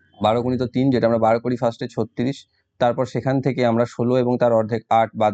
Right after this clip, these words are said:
দিয়ে দিই, মানে ছত্রিশ, মানে তৃতীয় সংখ্যা, দ্বিতীয় সংখ্যাটি হবে কি ছত্রিশ মাইনাস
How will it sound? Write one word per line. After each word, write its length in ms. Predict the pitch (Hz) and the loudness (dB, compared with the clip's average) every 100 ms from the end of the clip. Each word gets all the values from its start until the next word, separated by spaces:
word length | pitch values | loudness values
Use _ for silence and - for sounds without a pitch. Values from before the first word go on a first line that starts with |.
| 104 | -2
দিয়ে 140 | 95 | -4
দিই, 100 | 85 | -4
মানে 160 | 98 104 | -4 -4
ছত্রিশ, 460 | - 107 - 123 123 | -4 -6 -4 -4 -4
মানে 140 | 120 107 | -4 -4
তৃতীয় 260 | 110 107 113 | -2 -2 -2
সংখ্যা, 280 | 113 113 107 101 | -2 -2 -2 -2
দ্বিতীয় 240 | 107 113 | -2 -2
সংখ্যাটি 300 | 113 113 113 | -4 -4 -2
হবে 100 | 113 117 | -2 -2
কি 100 | 139 | -6
ছত্রিশ 480 | - 104 - 123 127 - | -6 -8 -6 -8 -6 -6
মাইনাস 400 | 107 101 104 | -4 -2 -4